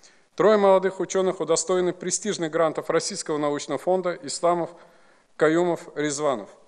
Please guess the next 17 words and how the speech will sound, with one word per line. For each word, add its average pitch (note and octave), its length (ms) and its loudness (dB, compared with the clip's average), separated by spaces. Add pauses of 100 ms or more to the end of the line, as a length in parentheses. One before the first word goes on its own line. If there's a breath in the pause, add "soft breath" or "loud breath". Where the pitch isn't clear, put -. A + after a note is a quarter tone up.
(1300 soft breath)
Э, C#3 300 -8
с-, - 540 -14 (100)
эти F3+ 240 -4
гранты D#3 500 0
разыгрываются C#3+ 720 -4
на D3 160 0
три D3+ 180 -4
года. F3+ 340 0
Сумма F3 420 -2
вот C3+ 160 -4
последняя, E3 460 -4
то, D3 100 -8
что B2+ 300 -6
это C3 260 -6
пять D#3+ 300 -6
миллионов C#3 360 -4
рублей. B2 300 -6